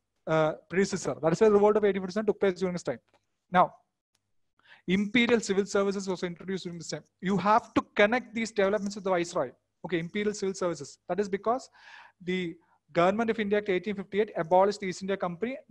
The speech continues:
thus renaming the Indian Civil Service, East India Company Civil Service as the Imperial Civil Services. That's it. Introduction of the penal codes during his time. So these are all positive developments. Okay.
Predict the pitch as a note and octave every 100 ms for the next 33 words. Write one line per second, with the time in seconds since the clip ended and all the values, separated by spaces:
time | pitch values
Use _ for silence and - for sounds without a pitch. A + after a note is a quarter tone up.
0 | D3 F#3+ G3 - D#3 F3+ G3+ A3 A3+ A3+
1 | A3+ G3+ C4+ - F3 F3+ G3+ G#3 F#3+ F#3
2 | - F3+ F3+ E3+ - G3+ G3+ F#3+ F3+ F3
3 | F3 F3+ F3+ - E3+ - C#4+ - _ F3
4 | F3+ G#3 G3+ G3+ F3 E3+ D#3 C#3+ B2 E3
5 | - - _ _ _ _ F#3 G3+ A3 G#3
6 | - G#3 G3+ G3 G3+ G#3 G3+ F#3 D#3 -
7 | - E3+ G3 F#3+ - C#3+ - _ _ G3
8 | A#3 C#4 B3+ - - G3+ G#3+ B3+ G#3+ C4
9 | G3 F3+ F#3 F#3+ D3+ A#2+ - _ - F#3